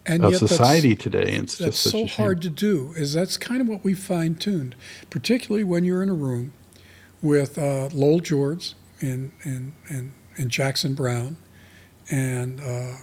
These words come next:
Speaker 1: a couple of really good players. You really have to find your place in that context.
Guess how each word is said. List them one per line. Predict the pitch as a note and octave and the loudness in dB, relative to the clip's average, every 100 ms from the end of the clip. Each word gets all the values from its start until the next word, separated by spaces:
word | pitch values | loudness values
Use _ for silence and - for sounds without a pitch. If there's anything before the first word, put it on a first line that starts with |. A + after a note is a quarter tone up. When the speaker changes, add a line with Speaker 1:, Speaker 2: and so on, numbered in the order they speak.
| - | -20
Speaker 1:
a | - | -6
couple | - C3+ D3 C3 | -4 -2 -4 -4
of | B2+ - - - - - - - - - - | -6 -12 -20 -20 -20 -20 -20 -20 -20 -20 -4
really | C3+ C3+ C#3 | 0 2 2
good | C#3+ C#3+ | 0 -4
players. | - G3+ G3 C#3 D#3 - - - - - | 0 0 0 -2 -6 -10 -14 -20 -20 -4
You | D#3+ | -2
really | D#3 C#3+ F3 A3 A3+ | 0 0 0 2 0
have | F3 F#3 F#3 | 0 -2 -2
to | - | -6
find | E3 - E3+ D#3+ D#3 C#3+ - - - | -8 -4 -4 -2 -4 -6 -14 -12 -4
your | D3+ | -4
place | D#3 - F#3 E3+ C#3+ - | -4 -4 -2 0 -2 -4
in | D3 | -4
that | D3 C#3 | -6 -6
context. | - F3 F3+ D#3+ B2+ - - | -4 -2 -2 -6 -8 -10 -12